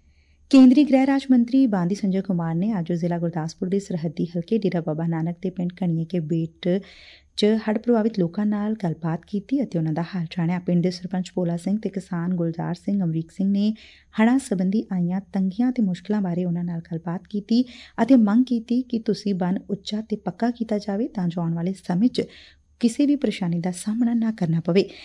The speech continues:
ਇਸ ਤੋਂ ਪਹਿਲਾਂ ਮੰਤਰੀ ਨੇ ਨੰਗਲੀ ਦੀ ਬੀ ਐਸ ਐਫ ਚੌਕੀ 'ਚ ਸੀਨੀਅਰ ਅਧਿਕਾਰੀਆਂ ਨਾਲ ਗੱਲਬਾਤ ਕੀਤੀ। ਚੋਣ ਕਮਿਸ਼ਨ ਨੇ ਐਲਾਨ ਕੀਤਾ ਹੈ ਕਿ ਬਿਹਾਰ ਵਿਧਾਨ ਸਭਾ ਚੋਣਾਂ ਅਤੇ ਪੰਜਾਬ ਸਮੇਤ ਸੱਤ ਰਾਜਾਂ ਦੀਆਂ ਅੱਠ ਸੀਟਾਂ 'ਤੇ ਹੋਣ ਵਾਲੀਆਂ ਜ਼ਿਮਨੀ ਚੋਣਾਂ ਵਾਲੇ ਦਿਨ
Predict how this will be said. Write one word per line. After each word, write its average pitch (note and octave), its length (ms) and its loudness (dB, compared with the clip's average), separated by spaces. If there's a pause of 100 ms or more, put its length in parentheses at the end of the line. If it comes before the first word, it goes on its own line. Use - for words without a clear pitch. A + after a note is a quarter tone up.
(160)
ਇਸ A3+ 120 4
ਤੋਂ C4 120 2
ਪਹਿਲਾਂ B3 240 2
ਮੰਤਰੀ G#3 360 2
ਨੇ A3 200 4
ਨੰਗਲੀ F3+ 400 0
ਦੀ F#3+ 200 -2
ਬੀ E3+ 160 0
ਐਸ E3+ 140 -4
ਐਫ F3 120 -6
ਚੌਕੀ F3 340 -4
'ਚ - 160 -4
ਸੀਨੀਅਰ A#3+ 440 4 (100)
ਅਧਿਕਾਰੀਆਂ F3 500 -2
ਨਾਲ F3 260 0 (220)
ਗੱਲਬਾਤ A3 380 -2
ਕੀਤੀ। F3+ 340 2 (1120)
ਚੋਣ C4+ 200 10
ਕਮਿਸ਼ਨ C#4+ 360 8
ਨੇ D4+ 100 10
ਐਲਾਨ C4 300 6
ਕੀਤਾ C4 260 4
ਹੈ C4+ 60 4
ਕਿ C4+ 120 0
ਬਿਹਾਰ G#3 360 2
ਵਿਧਾਨ G3+ 260 0
ਸਭਾ G3 220 0
ਚੋਣਾਂ G3 380 0
ਅਤੇ C4 100 -2
ਪੰਜਾਬ F3+ 320 -2
ਸਮੇਤ F3+ 500 -2
ਸੱਤ A3+ 340 -6
ਰਾਜਾਂ F#3 320 -4
ਦੀਆਂ F#3 340 -4
ਅੱਠ G3 120 -6
ਸੀਟਾਂ F3+ 340 -6
'ਤੇ F#3 100 -4
ਹੋਣ F3+ 180 -2
ਵਾਲੀਆਂ E3+ 320 -4
ਜ਼ਿਮਨੀ F#3+ 380 0
ਚੋਣਾਂ F3 300 -4
ਵਾਲੇ E3 200 -4
ਦਿਨ F3 200 2